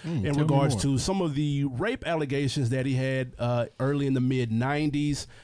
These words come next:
Speaker 2: Now, she has now put the word out that she has backed out of the documentary and that she will no longer be executive producing it. However,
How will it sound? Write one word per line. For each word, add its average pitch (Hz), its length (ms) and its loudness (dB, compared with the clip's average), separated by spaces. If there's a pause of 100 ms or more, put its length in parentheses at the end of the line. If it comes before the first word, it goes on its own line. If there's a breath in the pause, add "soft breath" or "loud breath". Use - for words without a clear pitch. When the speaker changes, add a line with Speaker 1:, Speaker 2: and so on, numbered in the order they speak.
Speaker 2:
Now, 131 580 0
she 185 580 -2
has 139 380 0
now 143 200 0
put 147 180 -4
the 135 60 -4
word 139 240 0
out 127 180 0
that 123 120 -2
she 143 120 -2
has 127 120 -2
backed 139 440 -4
out 139 220 -2
of 123 160 -4
the 131 80 -2
documentary 123 540 -2
and 120 100 -2
that 117 80 -2
she - 120 -4
will 120 140 0
no 113 220 0
longer 156 420 0
be 156 380 -2
executive 127 500 -4
producing 170 460 -2
it. 185 140 -2
However, 156 800 -2